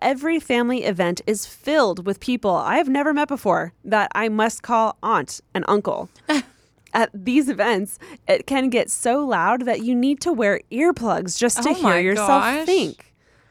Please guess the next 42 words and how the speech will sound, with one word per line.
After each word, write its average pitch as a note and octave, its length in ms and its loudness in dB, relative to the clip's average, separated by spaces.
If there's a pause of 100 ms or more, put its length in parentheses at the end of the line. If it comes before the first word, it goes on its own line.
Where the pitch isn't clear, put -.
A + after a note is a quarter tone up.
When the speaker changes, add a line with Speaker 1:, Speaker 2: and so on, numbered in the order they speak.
(120)
Speaker 1:
So C4 200 -2
Speaker 2:
My A3 160 6
family's D4 340 0
so F3+ 220 2
small, E3+ 320 0
like, F3+ 160 0
I F3 100 -4
can't F#3 240 -4
even F3 160 -2
imagine D#3 720 -2
Speaker 1:
Yeah. G3 180 4
Speaker 2:
what D#3+ 40 4
that C#3 140 2
would C#3+ 120 -6
be E3+ 160 -2
like. F3+ 320 -6
Speaker 1:
Yeah, G3 360 0
it's A#3+ 140 -2
so A#3+ 120 2
funny. G#3+ 260 -2 (280)
I, G3+ 140 2 (200)
we A3 120 0
had G3+ 200 -2
the F#3 80 -4
fall G#3 220 2
party, E3+ 480 -4 (360)
and F#3+ 360 0 (100)
I G#3 80 0
had G3+ 180 -2
so G3+ 240 2
many F#3+ 140 0
pe-, - 120 -4
I F#3 60 -4
think G#3+ 140 -4
I G3+ 60 2
had, G3 120 0
like, F#3 140 -4
forty F3 260 -4
people F#3 500 -6
at G#3+ 100 -4
the G#3+ 60 -4
house, A3+ 420 -4